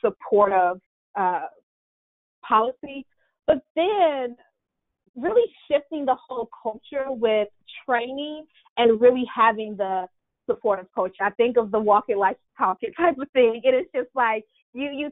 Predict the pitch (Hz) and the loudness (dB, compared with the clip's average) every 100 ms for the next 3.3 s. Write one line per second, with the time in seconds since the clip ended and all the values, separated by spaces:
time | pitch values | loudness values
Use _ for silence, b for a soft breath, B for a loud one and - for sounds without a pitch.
0 | - 262 494 494 262 254 247 240 233 233 | 0 4 4 4 2 0 0 -6 -8 -12
1 | 202 226 277 320 240 220 220 220 220 214 | -4 0 2 0 -2 -2 -2 -2 -8 -12
2 | _ - 269 269 247 240 220 208 240 247 | _ -6 -4 -2 -2 -2 -4 -4 -2 0
3 | 208 214 | -2 -6